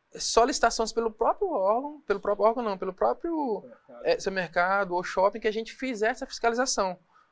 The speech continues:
Speaker 1: Porque isso também, de certa forma, é, um idoso quer fazer sua compra, quer fazer sua visita ao shopping, seu lazer, ele não consegue estacionar às vezes porque tá muito cheio.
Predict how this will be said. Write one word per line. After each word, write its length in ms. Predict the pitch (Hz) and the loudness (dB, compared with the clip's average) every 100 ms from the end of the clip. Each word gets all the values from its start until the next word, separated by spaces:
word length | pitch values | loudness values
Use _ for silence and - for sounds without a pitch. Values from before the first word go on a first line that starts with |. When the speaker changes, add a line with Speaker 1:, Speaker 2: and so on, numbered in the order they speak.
| - | -6
Speaker 1:
Porque 220 | 339 359 | -2 0
isso 180 | 339 330 | -2 -4
também, 260 | 320 285 285 | -4 -4 -4
de 60 | |
certa 220 | 262 233 | -2 0
forma, 460 | 214 233 294 285 220 214 | 0 0 0 0 -2 -2
é, 200 | 214 - - | -2 -6 -14
um 180 | 214 220 | -10 -8
idoso 400 | 214 196 208 202 | -4 0 0 0
quer 140 | 208 | -6
fazer 320 | 208 202 196 | -4 -2 -2
sua 180 | 185 190 | -2 -6
compra, 640 | - 190 208 196 185 180 | -2 -2 0 0 4 2
quer 260 | 170 - 180 | 2 -2 -2
fazer 200 | 175 175 | -2 -6
sua 140 | 190 | -6
visita 320 | 175 170 180 175 | -6 -6 -6 -6
ao 40 | |
shopping, 380 | - 185 190 180 | 0 2 2 -2
seu 160 | 190 | 0
lazer, 420 | 175 175 165 196 247 _ - | 6 6 6 -2 -2 _ -6
ele 100 | 226 | -2
não 140 | 233 | -2
consegue 340 | 233 226 220 214 | -2 -2 -2 0
estacionar 380 | 220 214 214 | -2 -2 -6
às 80 | 208 | -4
vezes 120 | 202 | -4
porque 100 | - | -4
tá 100 | 202 | -4
muito 160 | 214 220 | -4 -4
cheio. 400 | - 240 185 | 0 2 2